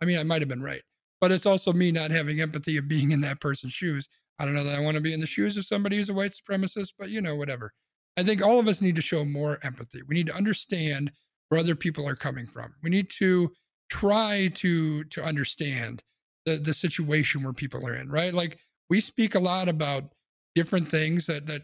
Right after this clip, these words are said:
that don't necessarily impact Brian and I, right? We talk about systematic racism, which,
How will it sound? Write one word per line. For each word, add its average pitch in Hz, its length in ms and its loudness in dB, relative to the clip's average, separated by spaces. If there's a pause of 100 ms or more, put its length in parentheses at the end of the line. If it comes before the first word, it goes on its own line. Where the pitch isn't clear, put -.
that 151 180 -4
don't 185 220 2
necessarily 202 720 2
impact 131 380 -4
Brian 113 300 -4
and 120 100 -8
I, 127 160 -8
right? 160 320 -2 (320)
We 127 60 -8
talk 143 260 -2
about 170 200 0
systematic 175 580 0
racism, 127 560 -4
which, 127 260 -10